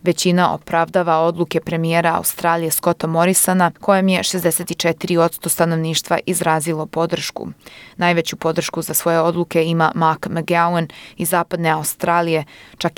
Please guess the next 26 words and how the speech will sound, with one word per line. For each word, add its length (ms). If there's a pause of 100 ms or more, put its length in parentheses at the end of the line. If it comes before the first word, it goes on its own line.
(160)
osamdeset 540
jedan 360
odsto 280
stanovništva 640
te 220
države 420
podržava 640
odluke 480
njihovog 580
premijera. 600 (540)
Premijer 500
Južne 340
Australije 680
Stephen 360
Marshall 540 (380)
je 140
drugi 320
po 160
redu. 400 (120)
Osamdeset 560
jedan 260
odsto 280
stanovništva 600
se 140
slaže 420
sa 240